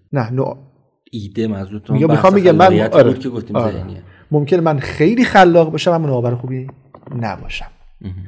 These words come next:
Speaker 1: این اون تله هست.
Speaker 2: مهم.
Speaker 1: خب، که میگه شما اینجوری نیستش که بشید به یه ایده‌ای برسید، بعد ایده رو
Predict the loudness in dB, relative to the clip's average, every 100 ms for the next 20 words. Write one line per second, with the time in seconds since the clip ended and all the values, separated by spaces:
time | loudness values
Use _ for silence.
0 | -20 -20 -20 _ 2 2 2 0 -2 -2
1 | -4 -8 -14 -18 -20 -20 -20 _ -16 -14
2 | -16 -4 0 0 -2 -12 -20 -20 _ _
3 | -2 0 -2 -2 0 0 4 4 4 -2
4 | -14 _ _ _ _ _ _ _ 2 2
5 | 2 0 -2 -2 -4 -2 0 2 4 2
6 | 2 2 2 2 0 0 2 4 2 2
7 | -2 -2 0 -2 -4 0 4 4 2 -2
8 | 2 6 8 8 8 6